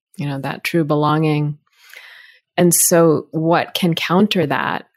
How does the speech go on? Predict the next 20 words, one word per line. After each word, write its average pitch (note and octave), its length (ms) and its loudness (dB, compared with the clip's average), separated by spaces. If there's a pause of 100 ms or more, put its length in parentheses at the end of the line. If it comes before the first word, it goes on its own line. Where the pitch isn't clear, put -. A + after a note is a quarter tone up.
(280)
once F#3 340 4
we D#3+ 140 -4
have E3 460 -2
really D3+ 260 -4
grounded D3 880 -6
in D#3 140 -2
our C3+ 220 -2
capacity C#3+ 640 -6
to D3+ 120 -4
be D3 220 -4
with D3 240 -4
our C#3+ 400 -4 (360)
felt D#3 300 -2
sense D3 380 -4
experience C#3+ 800 -4
and - 100 -6
not C#3 220 -4
be D3 140 -4
completely D3 640 -6
just - 280 -8